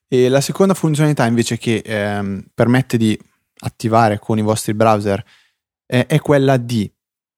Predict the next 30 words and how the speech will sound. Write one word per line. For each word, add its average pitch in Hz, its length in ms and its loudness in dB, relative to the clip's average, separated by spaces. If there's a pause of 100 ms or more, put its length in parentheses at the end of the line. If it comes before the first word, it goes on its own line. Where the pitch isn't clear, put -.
(440)
associare, 113 800 0 (760)
o 131 60 -4
meglio 123 180 2
affiancare 127 720 -2
a 113 120 2
una 107 220 0
ricerca 117 420 -2
di 110 140 -2
Google, 120 460 -2 (640)
una 151 200 2
ricerca 127 360 2
contemporanea 131 640 2
nel 123 140 0
vostro 110 300 0
account 113 260 0
di 113 80 0
Evernote, 104 640 -2 (360)
relativa 120 460 0
appunto 107 340 -2
alle 101 120 0
parole 104 280 0
chiave 101 280 0
che 104 100 -6
voi 95 160 2
avete 98 180 -2
utilizzato 107 640 -2
per 117 500 0
la 107 120 2
ricerca. 98 540 -4 (240)
Esempio, 107 640 0